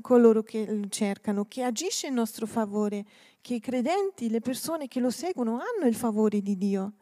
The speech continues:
Lo credi o no? Sono domande molto semplici, basilari,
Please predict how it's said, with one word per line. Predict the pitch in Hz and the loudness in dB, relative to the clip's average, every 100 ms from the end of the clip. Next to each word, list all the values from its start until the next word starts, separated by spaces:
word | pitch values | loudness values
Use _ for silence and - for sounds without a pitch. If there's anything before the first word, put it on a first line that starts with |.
| _ _ | _ _
Lo | 214 240 | 0 0
credi | 262 381 453 302 - _ _ _ | 0 2 2 2 -2 _ _ _
o | 233 | 4
no? | 202 180 175 170 _ _ _ _ _ _ _ _ _ _ _ _ _ | 4 2 -4 -10 _ _ _ _ _ _ _ _ _ _ _ _ _
Sono | - 277 311 | -8 -4 -2
domande | 254 294 311 349 349 | 0 0 0 0 2
molto | 277 339 381 294 233 - | 4 4 4 2 0 -2
semplici, | - - 226 233 226 247 226 294 | -10 0 0 0 -2 -4 -4 -4
basilari, | 208 220 196 214 202 190 202 240 | -2 -2 2 2 2 0 0 0